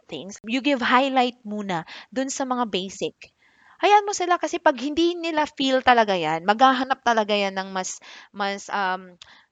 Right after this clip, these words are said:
ah, yung halimbawa, maghahanap yan ng watercolor habang ginagawa yan, mag-a-ask yan, "Do you have a color? You have paint?" Ganun <laughs> sila eh. Pero pag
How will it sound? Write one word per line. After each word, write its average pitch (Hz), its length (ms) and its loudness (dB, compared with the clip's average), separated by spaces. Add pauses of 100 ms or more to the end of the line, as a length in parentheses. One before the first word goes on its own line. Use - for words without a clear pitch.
(460)
ah, 165 240 0
yung 208 240 -8
halimbawa, 196 320 -6
maghahanap 202 320 -2
yan 190 160 -10
ng 180 80 -14
watercolor 254 560 -4
habang 202 240 -4
ginagawa 190 480 -4
yan, 254 160 -2
mag-a-ask 190 480 -2
yan, 214 80 -10
"Do 262 80 -14
you 349 80 -8
have 453 160 -2
a 466 100 -4
color? 190 600 -2
You 339 160 -2
have 392 100 -2 (220)
paint?" 185 400 -4 (320)
Ganun 339 300 -2
<laughs> - 100 -4
sila 269 240 6
eh. 202 240 -4 (160)
Pero 277 240 -2
pag 277 240 -2